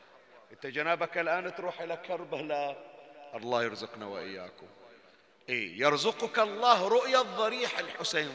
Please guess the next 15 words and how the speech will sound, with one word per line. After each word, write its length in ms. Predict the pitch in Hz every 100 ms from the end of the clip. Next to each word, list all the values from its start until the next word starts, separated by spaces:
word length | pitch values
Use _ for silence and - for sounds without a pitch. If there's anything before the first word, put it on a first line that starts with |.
| 123
ضريح 420 | 175 208 - 156
علي 300 | 190 214 196
بن 120 | 196
موسى 340 | 190 185 175
الرضا، 420 | 170 156 151 143 139 - - - -
من 160 | 147 185
ذيك 520 | 190 165 294 339 320
الزيارة 540 | 311 277 277 294 302
تنفتح 540 | 294 - - 254 254 -
لك 220 | 247 -
أبواب 340 | 214 165 165 135
الخير 380 | 127 - - 131
وأنت 180 | 147 170
شايف 420 | - 156 151 131
ضريح. 380 | 123 117 101